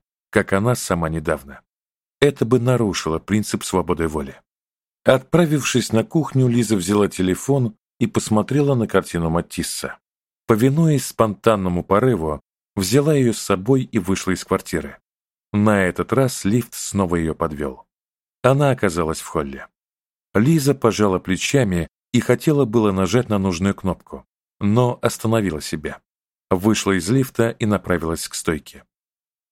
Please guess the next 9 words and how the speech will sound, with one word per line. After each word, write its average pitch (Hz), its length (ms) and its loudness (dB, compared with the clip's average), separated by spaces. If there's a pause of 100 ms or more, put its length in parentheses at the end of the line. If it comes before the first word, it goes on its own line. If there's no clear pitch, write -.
(140)
"Ваша 143 420 2
машина 135 380 2
ждёт 95 320 -2
вас. - 320 -6 (240)
Чёрный 127 380 2
Мерседес", 98 640 -2 (400)
сообщила 90 560 0
Хейли. 69 420 -6 (500)
"Хорошо". 110 560 0